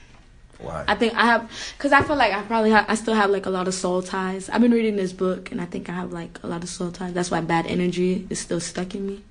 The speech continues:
Speaker 1: Oh, I've been telling you, you got bad energy around.
Speaker 2: Yeah,
Speaker 1: Bad
Speaker 2: that's
Speaker 1: energy.
Speaker 2: why I feel like I still
Speaker 1: You
Speaker 2: should
Speaker 1: think
Speaker 2: be
Speaker 1: it deals with
Speaker 2: celibate still.
Speaker 1: sex, though?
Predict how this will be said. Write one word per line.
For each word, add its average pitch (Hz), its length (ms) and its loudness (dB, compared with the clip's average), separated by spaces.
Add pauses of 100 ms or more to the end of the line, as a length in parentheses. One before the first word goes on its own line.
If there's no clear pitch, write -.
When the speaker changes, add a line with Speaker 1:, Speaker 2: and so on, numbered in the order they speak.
(220)
Speaker 1:
Oh, 139 440 6
I've 127 200 2
been 151 160 0
telling 104 280 0
you, 90 80 -4
you 87 140 -4
got 80 200 0
bad 80 180 -2
energy 73 260 -8
around. 71 380 -8
Speaker 2:
Yeah, 262 240 2
Speaker 1:
Bad 180 80 -2
Speaker 2:
that's 190 200 -2
Speaker 1:
energy. 190 240 -2
Speaker 2:
why - 60 -2
I 180 40 -2
feel 185 220 -4
like 185 280 -6
I 180 80 2
still 185 260 -2
Speaker 1:
You - 20 -2
Speaker 2:
should 208 100 -4
Speaker 1:
think 202 140 2
Speaker 2:
be 190 60 2
Speaker 1:
it 180 100 -2
deals 190 200 2
with 180 100 0
Speaker 2:
celibate 170 140 0
still. - 180 -2
Speaker 1:
sex, 139 400 -2
though? 190 260 -4